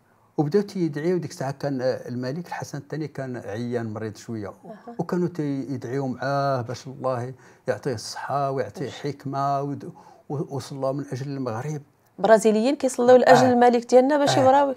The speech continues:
Speaker 1: آه. فانا في الاخر مشيت عند واحد، قلت له: "واش من علاقه عندكم نتوما مع المغرب وتدعيو مع المغرب؟" قال لي: "ودي حنا الاله ديالنا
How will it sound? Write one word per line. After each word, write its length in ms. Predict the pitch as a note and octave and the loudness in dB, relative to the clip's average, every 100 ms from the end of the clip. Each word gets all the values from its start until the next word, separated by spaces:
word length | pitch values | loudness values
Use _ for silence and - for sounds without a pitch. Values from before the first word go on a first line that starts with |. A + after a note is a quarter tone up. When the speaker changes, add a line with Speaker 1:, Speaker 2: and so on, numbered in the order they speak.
| - - | -6 -6
Speaker 1:
آه. 200 | A2 - - - | -4 -6 -18 -4
فانا 360 | - F3 F#3+ G3 | 2 4 2 -2
في 120 | - | -2
الاخر 360 | E3+ - A3+ | -2 -2 -4
مشيت 300 | A3+ - F3+ | -4 -6 -8
عند 200 | C3 C#3 | -6 -4
واحد، 380 | C#3+ C#3 - D4+ - _ _ _ _ _ _ _ - | -4 -4 -4 -8 -10 _ _ _ _ _ _ _ -20
قلت 200 | - - | -18 -14
له: 120 | A#3+ - | -14 -14
"واش 280 | A3+ B3+ | -12 -8
من 80 | A#3+ | -6
علاقه 380 | D3 D3 D3 C#3+ | -4 -6 -6 -8
عندكم 340 | C3 B2 - | -8 -10 -10
نتوما 260 | C#3 - C3 | -12 -12 -12
مع 200 | A2+ A#2 | -10 -10
المغرب 540 | C3+ A2+ A2+ B2+ C3 | -10 -10 -10 -10 -12
وتدعيو 600 | B2 - A#2+ A2 G#2 B2 | -12 -12 -12 -12 -10 -6
مع 280 | A#2 G#2+ A#2 - _ _ _ _ _ _ _ - | -6 -6 -6 -10 _ _ _ _ _ _ _ -16
المغرب؟" 480 | A#2+ A#2 C3+ D3 C#3 _ _ _ _ _ _ _ B2 | -12 -12 -12 -12 -14 _ _ _ _ _ _ _ 0
قال 80 | |
لي: 80 | D3 | 2
"ودي 220 | D3+ C#3+ | 2 -2
حنا 160 | - C#3+ | -6 -4
الاله 420 | C#3+ - C3+ C#3 | -4 -6 -4 -2
ديالنا 600 | B2+ C3+ C#3 D#3 F#3+ A#3 | -4 -6 -4 -2 -4 -4